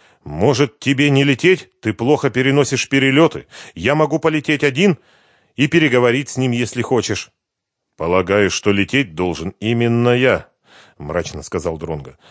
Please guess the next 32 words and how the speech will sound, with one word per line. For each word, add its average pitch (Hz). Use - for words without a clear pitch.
«Говорят, 107
что 117
он 120
искренне 123
переживал 123
случившееся. 87
Даже 113
на 117
суде 127
требовал 120
себе 120
казни. 107
Он 123
ведь 107
таджик. 120
Значит, 101
мусульманин-шиит. 113
А 92
с -
таким 135
тебе 92
будет 113
очень 120
трудно 90
общаться. -
Не 95
уверен, 123
что -
он 104
хорошо 113
говорит 104
по-русски. -